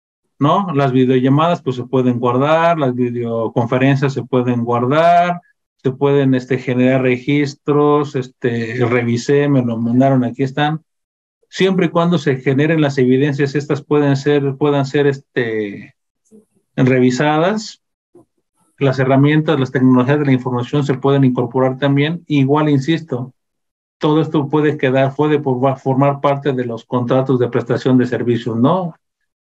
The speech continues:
Actividades de manera presencial, de manera, este, virtual,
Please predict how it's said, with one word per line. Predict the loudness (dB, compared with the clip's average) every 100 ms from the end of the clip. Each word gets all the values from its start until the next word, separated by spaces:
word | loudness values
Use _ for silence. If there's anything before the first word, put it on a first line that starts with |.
| _ _ _
Actividades | -6 0 2 2 2 2
de | 2
manera | 4 4 2 0
presencial, | -2 0 -2 0 -2 2
de | 2
manera, | 2 2 0 0 -2 -6
este, | -10 -10 -6
virtual, | -6 -4 0 2 4 2 0 -4 -8